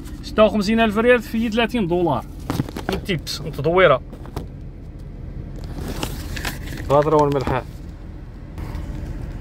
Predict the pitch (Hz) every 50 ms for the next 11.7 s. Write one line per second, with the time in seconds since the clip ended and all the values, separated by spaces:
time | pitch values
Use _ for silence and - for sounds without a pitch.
0 | - - - - - - - - - - - - - - - - - - - -
1 | - - - - - - - - - - 170 185 220 240 220 156 135 - - -
2 | - - - - - - - - - - - - - - - - - - - -
3 | - - - - - - - - - - - - - - - - - - - -
4 | - - - - - - - - - - - - - - - - - - - -
5 | - - - - - - - - - 160 165 156 147 160 190 190 - 277 254 202
6 | 160 139 - - - - - - - - - - - - - - - - - -
7 | - - 170 170 208 208 220 214 208 202 226 214 208 202 165 147 151 165 165 147
8 | 151 143 135 117 107 101 107 110 110 101 87 - - - - - - - - -
9 | - - - - - - - - - - - - - - - - - - - -
10 | - - - - - - - - - 151 175 214 233 240 240 247 202 165 202 220
11 | 196 214 220 202 180 151 170 165 147 143 123 120 - -